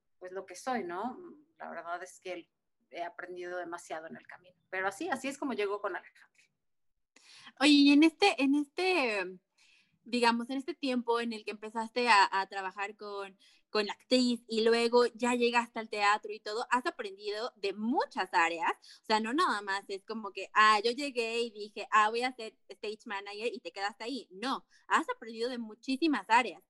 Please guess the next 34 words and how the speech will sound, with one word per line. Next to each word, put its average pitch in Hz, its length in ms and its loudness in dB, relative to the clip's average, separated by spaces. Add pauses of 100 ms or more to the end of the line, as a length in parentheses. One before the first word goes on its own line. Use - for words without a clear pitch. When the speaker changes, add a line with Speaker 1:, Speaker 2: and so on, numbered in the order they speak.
(260)
Speaker 2:
Entonces, 285 460 0 (800)
a 262 140 8
veces 330 280 -2
nos 262 160 -6
da, 262 180 0 (180)
nos 240 240 -6
da 254 120 0
miedo 254 540 -2
dar 233 240 -2
como 226 280 -8
ese 240 280 -10
salto, 202 500 0
¿no? 220 300 -4
Nos 214 160 -8
da 233 120 2
miedo 240 360 0
como 196 240 -14
que 190 320 -6
decir, 208 500 -2 (400)
eh, 233 320 -2
ah, 277 140 4
yo 320 160 0
quisiera 302 340 0
hacer 285 220 0
eso 269 300 2
porque 202 340 -4 (440)
nos 233 220 2
da 247 80 4
miedo 285 220 6
un 285 60 4
poco, 269 520 2
eh, 196 300 -6
fracasar 214 800 2
o, 190 160 -4